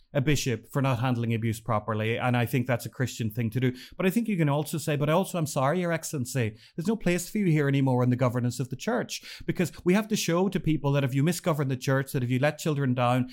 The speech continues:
in this way, then you have to take responsibility for that. Uh, you're very welcome to continue your priesthood in a monastery or continue it in some other pastoral setting, but you're, you've shown to have failed in leadership.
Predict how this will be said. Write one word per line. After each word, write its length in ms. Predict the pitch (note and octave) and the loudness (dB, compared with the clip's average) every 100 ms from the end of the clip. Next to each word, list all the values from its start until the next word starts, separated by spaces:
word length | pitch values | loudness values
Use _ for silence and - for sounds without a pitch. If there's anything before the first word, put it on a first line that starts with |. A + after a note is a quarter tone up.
| - - | -10 0
in 120 | C3 | 2
this 180 | B2+ - | 2 0
way, 220 | B2+ B2+ | 0 2
then 160 | C3 | 2
you 80 | C3 | 0
have 100 | B2+ | 0
to 60 | C3+ | -2
take 200 | D#3 B2+ | -4 -4
responsibility 760 | C3 - B2+ - C3 C#3 F#3 | -6 -2 -4 -2 -2 0 0
for 140 | F3 D3+ | -2 0
that. 240 | C#3 A#2 - - - | 2 2 -4 -10 0
Uh, 80 | C#3 | 2
you're 180 | C#3 | 4
very 180 | C3 C#3+ | 4 4
welcome 360 | D#3+ C3 D3+ C#3 | 4 2 0 0
to 40 | |
continue 320 | C3+ B2+ C#3+ C3+ | -2 0 2 2
your 100 | B2+ | 0
priesthood 460 | D3 C#3 - C#3+ | -2 -4 -2 -2
in 100 | B2+ | 0
a 40 | A#2+ | 2
monastery 600 | A#2 D3+ D#3+ - D#3+ D3 | 2 0 -2 -4 0 0
or 80 | |
continue 420 | B2+ B2 C#3+ C3+ C3+ | 0 -2 0 2 0
it 140 | B2+ - - | -2 -10 -2
in 100 | B2+ | 0
some 180 | D3+ C#3+ | 0 0
other 120 | C3 | -2
pastoral 540 | - C3 - B2+ B2+ | -2 -2 -2 -2 -2
setting, 300 | B2+ D3 D3 | 0 0 2
but 160 | C#3 C3+ | 0 0
you're, 240 | D3+ F3+ | 0 0
you've 180 | D#3 C#3+ | -2 -6
shown 300 | - C#3+ E3+ | -2 0 2
to 60 | F3 | 0
have 120 | E3+ | -4
failed 400 | - B2+ B2 C3 | -2 -2 0 -2
in 120 | D3 | -2
leadership. 480 | D#3+ G3 F3+ C#3+ B2 | -2 -2 -2 -4 -6